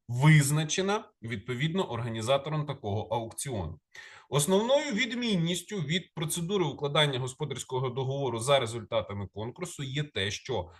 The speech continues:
кандидати бачать зустрічні пропозиції один одного, вони проінформовані про них і можуть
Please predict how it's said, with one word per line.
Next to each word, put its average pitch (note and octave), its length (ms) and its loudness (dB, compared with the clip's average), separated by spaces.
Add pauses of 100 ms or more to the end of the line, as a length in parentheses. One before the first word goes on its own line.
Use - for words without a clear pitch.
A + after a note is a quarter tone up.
(200)
кандидати E3 840 6
бачать C3 840 4
зустрічні A#2+ 640 -6
пропозиції A2 920 -4
один B2+ 440 0
одного, F#2+ 480 0
вони C#3+ 260 2
проінформовані D3 1160 2
про F#3+ 200 -4
них A3 240 -6 (420)
і G3 140 8
можуть E3 800 8